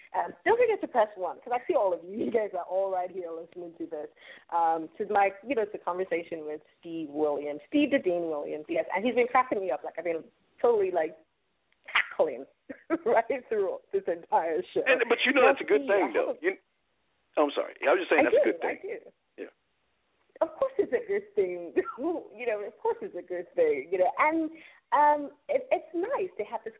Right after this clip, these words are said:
Speaker 1: kind of sort of conversation. I hope that, you know, uh, and you've shared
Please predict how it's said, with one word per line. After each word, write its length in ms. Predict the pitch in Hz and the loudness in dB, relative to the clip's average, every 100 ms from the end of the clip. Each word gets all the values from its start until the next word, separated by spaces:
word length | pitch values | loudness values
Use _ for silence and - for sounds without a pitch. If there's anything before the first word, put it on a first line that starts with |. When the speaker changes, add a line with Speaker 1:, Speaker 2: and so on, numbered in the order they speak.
| _ | _
Speaker 1:
kind 220 | - 311 | -10 -10
of 60 | - _ | -10 _
sort 140 | 240 | -2
of 100 | 180 | 0
conversation. 640 | 226 240 277 135 123 151 131 | -2 -4 -6 -10 -12 -14 -10
I 60 | 185 | -4
hope 180 | 254 254 | -2 -2
that, 160 | 170 | -8
you 120 | 170 175 | -2 -2
know, 80 | 165 - _ _ - | -2 -8 _ _ 0
uh, 400 | 165 160 160 151 - _ - | 2 4 0 -2 -8 _ -2
and 240 | 202 208 185 | 0 0 2
you've 140 | 294 - - | 2 2 2
shared 160 | 196 | 2